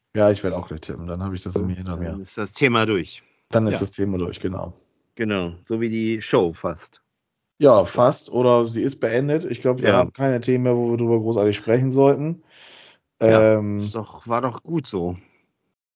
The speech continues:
Speaker 1: Genau, montags aufgenommen, das Versprechen wurde eingehalten. Nächste Woche
Speaker 2: Ja.
Speaker 1: versuchen wir es natürlich auch wieder am Montag zu
Speaker 2: Genau.
Speaker 1: leisten.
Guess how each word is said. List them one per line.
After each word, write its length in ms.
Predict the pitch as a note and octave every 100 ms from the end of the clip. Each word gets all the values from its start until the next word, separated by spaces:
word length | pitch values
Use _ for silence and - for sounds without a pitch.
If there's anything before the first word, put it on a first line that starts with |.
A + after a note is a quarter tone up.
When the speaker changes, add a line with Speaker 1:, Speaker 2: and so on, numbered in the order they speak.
| -
Speaker 1:
Genau, 200 | A#2 F#2+
montags 440 | F#2+ B2+ B2+ A#2
aufgenommen, 600 | A2 B2+ C3+ C#3 C3+ C#3
das 140 | B2+ A2+
Versprechen 480 | A2+ - A2 A2+ A2
wurde 180 | G#2+ F2+
eingehalten. 600 | G#2+ A#2 A#2+ B2 B2 C#3
Nächste 340 | G#2+ A2 G#2+
Woche 200 | A2 G#2+
Speaker 2:
Ja. 80 | C3
Speaker 1:
versuchen 280 | G#2+ A2 A2
wir 80 |
es 80 | G#2
natürlich 380 | G#2 G#2+ G2+ F#2
auch 200 | F2+ G2+
wieder 320 | G#2 G#2 B2 -
am 200 | G2 F#2+
Montag 420 | G2 A2 G2 G2 _ -
zu 300 | - G#2+ G2
Speaker 2:
Genau. 440 | A2+ G2+ F2+ E2+ -
Speaker 1:
leisten. 880 | G2+ G2+ G#2 A2+ - A#2 C3+ C#3